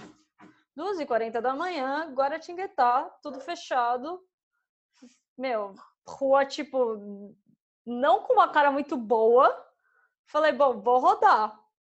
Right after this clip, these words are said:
Bom, rodei a madrugada inteira até chegar em Cunha, sei lá, seis da manhã, eu acho. Cheguei em Cunha, tomei um café, dormi na mesa do, da padaria,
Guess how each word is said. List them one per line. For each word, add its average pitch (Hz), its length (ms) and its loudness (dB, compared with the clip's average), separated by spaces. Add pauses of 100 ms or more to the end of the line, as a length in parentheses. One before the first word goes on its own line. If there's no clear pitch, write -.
(460)
Bom, 214 240 -8
rodei 220 320 -8
a 247 80 -6
madrugada 254 500 0
inteira 285 640 0 (540)
até 247 460 0
chegar 254 560 0
em 254 180 -8
Cunha, 254 560 -6
sei 226 260 -8
lá, 196 200 -6
seis 190 440 -16
da 220 120 -10
manhã, 208 440 -14
eu 202 160 -12
acho. - 380 -18 (880)
Cheguei 277 420 -2
em 320 80 -8
Cunha, 392 680 -2 (400)
tomei 269 280 -4
um 285 80 -8
café, 302 680 -2
dormi 262 480 -6
na 269 140 -6
mesa 226 260 -4
do, 233 320 -2
da 240 160 -2
padaria, 277 760 -2